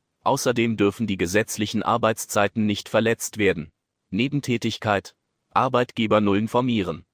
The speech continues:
Ob man den Arbeitgeber von der Nebentätigkeit informieren muss, kann unterschiedlich aussehen.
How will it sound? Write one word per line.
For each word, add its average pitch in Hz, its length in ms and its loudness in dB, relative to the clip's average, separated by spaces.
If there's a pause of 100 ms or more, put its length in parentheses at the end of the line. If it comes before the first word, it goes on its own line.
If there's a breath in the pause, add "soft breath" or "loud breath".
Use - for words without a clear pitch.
(320)
Ob - 160 -2
man 92 160 2
den 90 160 -2
Arbeitgeber 120 680 2
von 110 180 0
der 90 120 2
Nebentätigkeit 113 840 0
informieren 95 540 0
muss, 92 320 0 (100)
kann 113 200 0
unterschiedlich 131 800 -2
aussehen. 98 420 0